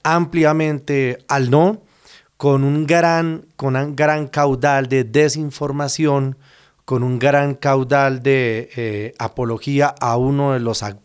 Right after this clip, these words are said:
autores de, del no, y desde luego todo un proceso que estuvo fundamentado en una gran cantidad de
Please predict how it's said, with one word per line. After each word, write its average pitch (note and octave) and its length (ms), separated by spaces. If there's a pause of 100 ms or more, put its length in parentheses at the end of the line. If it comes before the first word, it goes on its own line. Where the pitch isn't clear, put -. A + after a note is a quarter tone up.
(140)
autores D3+ 720 (540)
de, B2+ 360
del D#3 280
no, G3 300 (300)
y F#3+ 140
desde D#3 340
luego D#3+ 460 (260)
todo F#3 320
un D#3+ 260
proceso D3 960
que A2+ 480
estuvo D3 460
fundamentado A#2+ 1040 (320)
en C3 160
una B2+ 160
gran C3 180
cantidad A2+ 640
de A2+ 400